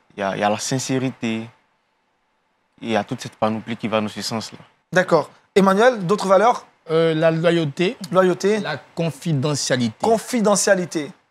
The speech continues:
Speaker 3: Euh, moi, je tiens à ces valeurs parce que quand on dit on est ami, dans l'ami, il y a l'intime, il y a des secrets qu'on partage. Donc, si tu n'es pas loyal, si après c'est pour me trahir, comme dirait Paul, tu n'es pas mon ca-,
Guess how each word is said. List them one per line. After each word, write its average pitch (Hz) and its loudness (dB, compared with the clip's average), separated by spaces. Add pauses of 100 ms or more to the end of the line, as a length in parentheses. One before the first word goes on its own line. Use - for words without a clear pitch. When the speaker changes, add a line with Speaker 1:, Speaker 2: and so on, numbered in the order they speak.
(160)
Speaker 3:
Euh, 131 -2
moi, 170 2
je 160 0
tiens 170 -2
à 147 2
ces 127 -4
valeurs 143 2
parce 113 -4
que 143 -2 (120)
quand 180 -4
on 160 -4
dit 135 -4
on 131 -2
est 113 -4 (120)
ami, 131 -2 (480)
dans 127 -4
l'ami, 131 0
il 160 -2
y 135 2
a 117 2 (200)
l'intime, 123 -2 (200)
il 127 -4
y 120 0
a 117 0
des 120 -4
secrets 147 0
qu'on 135 -4
partage. 117 -4 (320)
Donc, 127 -8
si - -6
tu - -10
n'es 151 -2
pas 175 4
loyal, 135 4
si 156 -4
après 139 0
c'est 135 -6
pour 123 -10
me 113 -8
trahir, 180 -4 (360)
comme 160 -4
dirait 139 -2
Paul, 190 0 (920)
tu - 0
n'es 139 4
pas 175 0
mon 139 0
ca-, - -8